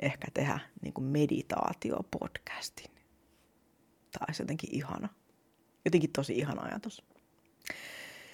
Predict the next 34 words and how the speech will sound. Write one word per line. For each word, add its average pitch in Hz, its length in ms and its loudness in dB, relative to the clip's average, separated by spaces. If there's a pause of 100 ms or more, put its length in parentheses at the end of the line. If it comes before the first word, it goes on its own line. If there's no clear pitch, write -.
(480)
Mutta 170 380 10 (180)
mä 151 120 8
vielä 202 220 12
vähän 294 260 12 (100)
harjoittelen 233 920 12
ensin, 185 640 8 (100)
mut - 160 0
sitten 185 280 4
mä 151 100 4
ehkä 147 260 0 (220)
voisin 147 400 10
oikeesti - 680 2 (520)
tehdä 185 300 0
sen. 220 360 2 (1040)
Mun 165 140 2
mielestä 165 200 0
se - 60 0
olisi - 180 -2
ihanaa. 220 440 0 (2000)
Se - 120 12
on 160 120 12
niinku, 156 180 8
mä 151 120 12
oonkin, 147 220 10
mulla 165 140 12
on 156 60 12
semmonen 156 340 10
kirja, 147 300 12
mihin 135 200 6
mä 131 80 6
kirjoitan 127 380 6
niinku 139 160 2
mun 147 120 6
unelmia. 170 520 12